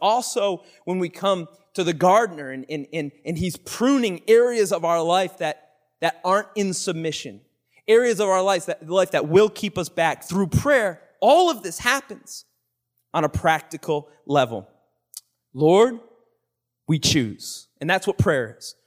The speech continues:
Prayer presents this simple choice. Thy or my? Thy or my?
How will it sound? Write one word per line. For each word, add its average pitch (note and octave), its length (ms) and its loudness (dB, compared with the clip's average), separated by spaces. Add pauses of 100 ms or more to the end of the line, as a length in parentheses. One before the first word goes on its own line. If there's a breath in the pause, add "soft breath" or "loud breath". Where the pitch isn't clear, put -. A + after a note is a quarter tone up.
(240)
Prayer F#3 600 2
presents D3 520 -6 (100)
this B2+ 140 -6
simple D3+ 340 -4
choice. - 580 -8 (720)
Thy D#3 500 2 (540)
or C#3 120 6
my? G#2 340 -2 (920)
Thy F#3 600 2 (260)
or D#3 160 6
my? A2 340 -4